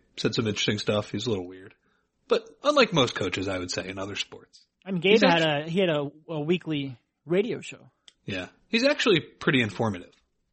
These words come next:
Speaker 1: And, and with the hand that he has been dealt, a good one, but a weird one, there comes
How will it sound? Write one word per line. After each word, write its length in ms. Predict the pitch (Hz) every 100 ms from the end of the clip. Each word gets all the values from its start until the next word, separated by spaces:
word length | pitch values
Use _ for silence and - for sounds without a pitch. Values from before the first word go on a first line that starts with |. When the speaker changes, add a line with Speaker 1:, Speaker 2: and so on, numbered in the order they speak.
| _ _ _ _ _ -
Speaker 1:
And, 180 | 156 147
and 120 | 165
with 140 | 185
the 80 | 165
hand 360 | 147 214 233 208
that 80 | 160
he 100 | 175
has 100 | 170
been 180 | 196
dealt, 240 | 147 - - _ _ 143
a 60 |
good 240 | 139 262 160
one, 340 | 107 95 95 - _ _ _ _ _ _ _
but 120 | - 143
a 40 |
weird 320 | 180 190 135
one, 200 | 95 - - _ _ _ _ _ _ _ _ _ _ _ _ _ _ _ -
there 120 | 160
comes 640 | - 208 202 196 185 -